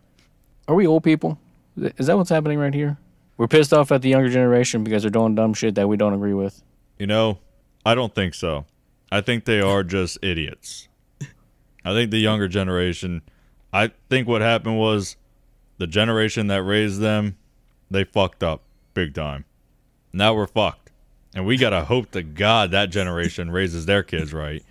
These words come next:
Speaker 1: <laughs>
Speaker 2: Because, you know, if, if we skip a generation where,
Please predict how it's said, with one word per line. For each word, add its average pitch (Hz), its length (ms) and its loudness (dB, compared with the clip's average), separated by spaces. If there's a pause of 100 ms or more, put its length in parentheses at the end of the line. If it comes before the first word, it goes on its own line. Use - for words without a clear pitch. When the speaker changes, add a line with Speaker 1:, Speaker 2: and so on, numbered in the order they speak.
Speaker 1:
<laughs> 180 120 2 (160)
Speaker 2:
Because, 85 580 -2 (440)
you 127 120 2
know, 92 180 2
if, 95 260 0 (220)
if 117 180 0
we 131 140 0
skip 175 260 -2
a 147 60 0
generation 104 640 0
where, 85 320 -2